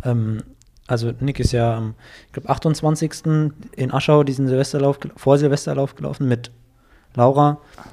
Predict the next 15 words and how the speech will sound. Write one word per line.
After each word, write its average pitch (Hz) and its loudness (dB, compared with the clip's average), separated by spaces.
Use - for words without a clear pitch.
Aber 120 2
davor 127 4
hatte 139 -4
ich 135 -6
ihn 131 -2
schon 139 -2
so 135 0
gefragt, 131 -2
okay, 135 -2
wie 123 -6
schaut's 120 -6
aus 135 -4
mit 123 -8
deinem 117 -4
Knie? 147 -2